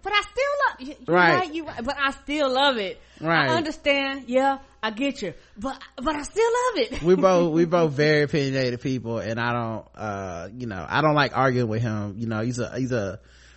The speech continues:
Speaker 2: a really funny dude and really witty and sharp. I don't like arguing with him,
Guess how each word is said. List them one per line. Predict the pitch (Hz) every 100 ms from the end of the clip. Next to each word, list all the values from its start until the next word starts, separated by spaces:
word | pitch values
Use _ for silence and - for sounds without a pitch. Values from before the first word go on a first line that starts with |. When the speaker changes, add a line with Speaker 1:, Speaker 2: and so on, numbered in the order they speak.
| _
Speaker 2:
a | - 104 113
really | 135 143 131
funny | 131 127 117
dude | 120 123 117
and | 101
really | 107 120 110
witty | 107 120 110
and | 101
sharp. | - 107 101
I | 98
don't | 117 107
like | 95 -
arguing | 82 80 82
with | 80
him, | 82